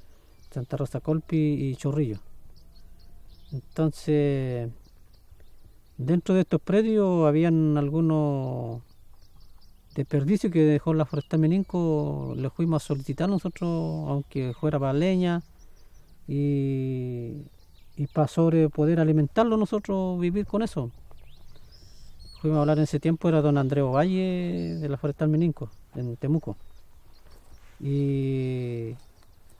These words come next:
y cuando llegamos allá, se enojó don Andrés Ovalle, pues, lo bajó y lo subió, y ahí yo me levanté y le dije, "Vámonos".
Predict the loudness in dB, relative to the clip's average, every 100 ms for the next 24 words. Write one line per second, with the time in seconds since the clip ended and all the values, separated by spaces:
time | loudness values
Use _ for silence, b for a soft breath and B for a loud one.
0 | -20 -20 -16 -8 0 6 8 10 8 8
1 | 8 8 8 6 4 4 2 4 4 4
2 | 2 0 2 2 2 2 4 2 0 -4
3 | -4 -2 -2 0 0 0 0 0 0 2
4 | 0 0 -2 -2 -4 -4 -4 -2 -2 -2
5 | -4 -4 -4 -2 -4 -4 -2 -2 -2